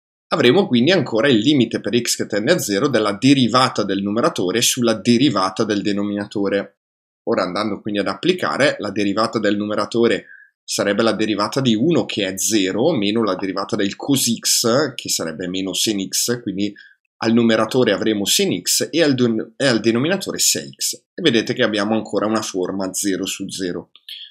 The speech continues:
Applicando ancora quindi il teorema di Hopital, quindi derivata del numeratore su derivata del denominatore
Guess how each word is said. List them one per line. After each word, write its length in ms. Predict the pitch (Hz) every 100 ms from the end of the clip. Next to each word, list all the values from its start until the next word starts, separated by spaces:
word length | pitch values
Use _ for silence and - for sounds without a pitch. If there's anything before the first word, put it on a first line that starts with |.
| _ _ -
Applicando 560 | - - 156 185 254 202
ancora 420 | 120 151 143 -
quindi 240 | 151 143
il 140 | 95 -
teorema 440 | 107 98 143 143
di 120 | 101
Hopital, 800 | 104 104 214 90 78 123 170 - _
quindi 280 | - 95
derivata 500 | 90 95 - 101 123
del 160 | 117 110
numeratore 540 | 107 110 107 139 139
su 180 | - -
derivata 480 | 98 92 98 117 113
del 180 | 98 95
denominatore 760 | 110 131 202 233 98 131 -